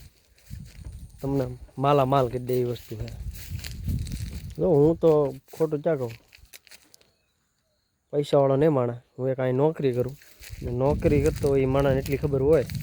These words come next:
ને મારી ઘેરે ડ્રેગન તો છે જ તી ને આના ડ્રેગન છે તો. આ બે વર્ષમાં એની મને હું તેમ જો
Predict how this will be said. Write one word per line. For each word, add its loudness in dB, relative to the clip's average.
ને -4
મારી 4
ઘેરે 6
ડ્રેગન 4
તો 0
છે 4
જ -2
તી -8
ને -10
આના -6
ડ્રેગન -6
છે -12
તો. -10
આ -18
બે 6
વર્ષમાં 0
એની 0
મને -2
હું -6
તેમ -8
જો -6